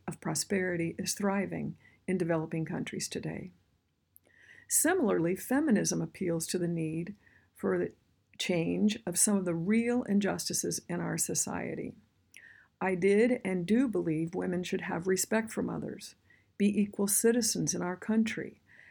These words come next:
have access to most jobs and equal pay for equal work, and other things that those in the movement have fought for. Back in the sixties when I was growing up,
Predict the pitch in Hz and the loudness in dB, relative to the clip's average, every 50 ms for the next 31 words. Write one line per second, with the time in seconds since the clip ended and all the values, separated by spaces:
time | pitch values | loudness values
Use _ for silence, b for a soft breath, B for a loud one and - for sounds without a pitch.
0 | B B - 190 180 185 - - 196 202 202 202 - - 226 214 208 - - 208 | B B -2 0 0 0 0 2 2 2 2 2 0 0 2 2 2 2 2 2
1 | 185 185 190 202 240 240 - - - 190 190 208 233 226 - 143 - - - - | 2 4 4 4 4 4 2 0 2 2 2 2 2 0 -2 -2 -4 -6 -8 -6
2 | - 180 180 190 - 196 180 - - 190 185 - - 196 196 208 202 - 202 196 | -4 -4 -4 -2 -2 -4 -4 -2 -4 -6 -6 -2 0 0 2 2 2 0 -2 -2
3 | - - 202 196 - - 196 196 196 185 214 233 220 - - - - - - b | 0 -2 -2 -2 0 -2 -2 0 0 0 0 0 0 -2 -4 -6 -12 -20 -20 b
4 | b b b b b b b b b b 196 208 220 226 277 330 285 220 - 147 | b b b b b b b b b b 4 4 4 6 4 4 4 4 2 -2
5 | 131 - - 175 202 - 208 - - - 185 180 175 202 196 185 180 180 185 185 | -4 -2 -4 -4 -2 -2 -2 -2 0 0 0 2 2 2 0 0 0 -2 -2 -2
6 | 190 196 190 185 175 170 185 175 - - - 175 - - - - - - - - | 0 0 0 0 -2 -2 -4 -6 -6 -4 -4 -4 -2 -4 -6 -8 -10 -10 -8 -8
7 | - - - - - _ _ _ B B B B B B B B - 202 220 240 | -8 -10 -12 -14 -18 _ _ _ B B B B B B B B 2 4 6 6
8 | 254 254 247 220 208 202 - - 262 254 - - - 214 220 214 214 190 185 196 | 6 6 8 8 8 8 6 4 2 2 0 -2 0 0 0 0 0 0 0 2
9 | 196 202 202 202 202 196 196 190 190 180 180 190 185 165 170 202 202 202 | 2 2 2 2 2 0 0 0 0 0 -2 -2 0 0 0 -2 -2 -4